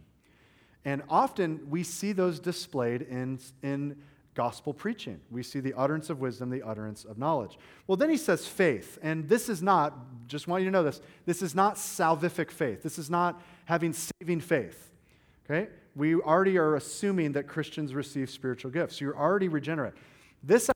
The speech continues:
idea is an unusually strong measure of trust in God. Some have the gift of faith in that moment.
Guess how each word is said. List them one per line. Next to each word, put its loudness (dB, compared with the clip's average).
idea 2
is -2
an -2
unusually -2
strong -2
measure 0
of -2
trust -4
in -8
God. -8
Some -2
have -2
the -2
gift -4
of -4
faith -4
in -4
that -4
moment. -8